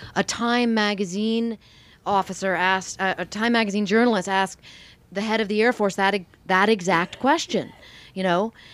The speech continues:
and he said, "We're not going to start the Nuremberg trials over." So that sort of answers your question, and that was in nineteen fifty-one.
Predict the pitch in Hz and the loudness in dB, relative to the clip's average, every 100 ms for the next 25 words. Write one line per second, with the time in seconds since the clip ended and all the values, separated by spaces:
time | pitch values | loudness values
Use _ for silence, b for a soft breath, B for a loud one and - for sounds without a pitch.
0 | B - 208 202 202 254 240 220 202 190 | B 0 2 2 2 0 2 0 0 0
1 | 196 208 196 214 202 185 170 196 185 - | 2 2 2 -2 -2 -4 -4 0 0 0
2 | 180 180 185 180 160 156 - 151 147 147 | 0 0 0 0 0 -2 -4 -4 -4 -4
3 | - 156 143 120 76 - B B B - | 0 0 0 -4 -8 -20 B B B -2
4 | 214 196 190 175 B B B _ _ - | 2 4 2 0 B B B _ _ 0
5 | 208 202 226 202 208 202 202 175 196 208 | 0 4 2 2 2 0 -2 -4 -2 0
6 | 196 202 190 190 185 190 185 185 - B | -2 -4 -6 -4 -2 0 0 -2 -4 B
7 | B B B _ - 190 190 196 180 185 | B B B _ -6 -2 0 0 0 -2
8 | 185 160 185 - 170 170 151 123 | -2 2 0 2 2 2 0 -4